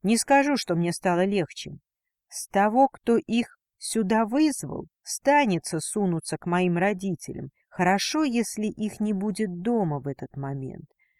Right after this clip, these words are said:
Дачу, скорее всего, уже осмотрели. Зато можно сказать, что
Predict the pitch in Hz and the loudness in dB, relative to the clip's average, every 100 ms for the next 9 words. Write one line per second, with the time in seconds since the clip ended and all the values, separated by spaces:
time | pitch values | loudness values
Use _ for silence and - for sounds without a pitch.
0 | _ - 165 220 240 294 - 247 247 240 | _ -2 2 4 2 -8 2 2 2 -2
1 | - 233 226 214 165 143 165 180 - 175 | -4 -2 -2 -2 -2 -2 -2 -2 -2 -4
2 | 165 143 139 135 - _ _ _ _ - | -4 -6 -6 -8 -14 _ _ _ _ -6
3 | 151 214 269 269 269 240 247 - 262 240 | 0 2 2 4 2 2 -2 0 0 4
4 | 247 202 - - 196 | 2 2 -6 -2 0